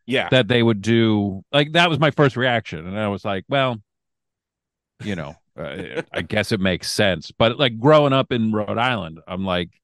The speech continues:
Speaker 2: the idea of not getting a snow day, like, it's like, "Oh, it snowed, so now you have to learn on your computer." It's like, "No,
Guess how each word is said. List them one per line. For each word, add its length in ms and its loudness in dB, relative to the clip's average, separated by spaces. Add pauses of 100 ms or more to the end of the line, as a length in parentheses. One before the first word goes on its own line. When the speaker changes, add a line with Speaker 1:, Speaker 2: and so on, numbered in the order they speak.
(100)
Speaker 2:
the 160 0
idea 440 0
of 100 -6
not 320 -4
getting 280 -4
a 60 -8
snow 300 -2
day, 120 -6
like, 200 0
it's 120 -10
like, 120 -2
"Oh, 240 4
it 140 -8
snowed, 640 -2
so 140 -8
now 100 -2
you 140 -2
have 100 -8
to 100 -10
learn 220 -2
on 100 -4
your 80 -10
computer." 400 -6
It's 140 -10
like, 240 -6
"No, 460 -4